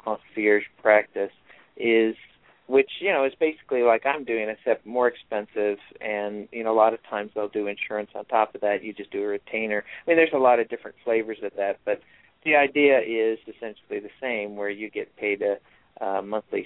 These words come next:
fee and they get premium care for that. But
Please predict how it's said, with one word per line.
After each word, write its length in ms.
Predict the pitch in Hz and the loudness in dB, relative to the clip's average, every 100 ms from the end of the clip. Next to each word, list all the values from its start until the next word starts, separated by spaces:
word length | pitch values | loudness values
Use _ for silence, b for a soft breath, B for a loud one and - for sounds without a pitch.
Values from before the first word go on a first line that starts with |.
| - | -2
fee 400 | 123 110 104 101 | 2 2 2 -2
and 440 | 107 104 101 101 101 | -4 -6 -6 -8 2
they 140 | 113 | 2
get 300 | 113 101 - - | 4 0 -2 -8
premium 480 | 117 107 98 95 - | -8 -6 -6 -8 -2
care 240 | 160 131 - | 4 4 2
for 100 | 101 | -2
that. 260 | 98 92 - - | -2 -4 -4 2
But 220 | 117 | 4